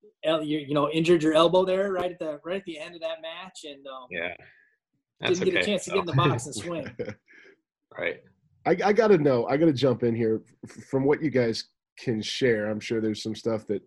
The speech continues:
Speaker 3: that you can't share, as there always is behind the scenes, but what was that conversation like between the two of you, uh, Nate and Coach, about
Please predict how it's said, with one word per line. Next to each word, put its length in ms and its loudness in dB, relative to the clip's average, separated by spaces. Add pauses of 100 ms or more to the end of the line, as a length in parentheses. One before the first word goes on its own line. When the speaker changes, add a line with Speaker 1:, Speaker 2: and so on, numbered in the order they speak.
Speaker 3:
that 160 -8
you 80 -6
can't 260 0
share, 360 0
as 100 -6
there 180 -2
always 220 0
is 100 2
behind 300 -2
the 40 -6
scenes, 460 -2
but 240 -4 (540)
what 240 4
was 180 0
that 220 0
conversation 880 -2
like 420 -4 (680)
between 400 0
the 100 2
two 320 2
of 100 -2
you, 240 -2 (280)
uh, 340 0
Nate 400 0
and 180 -2
Coach, 400 -2
about 440 -2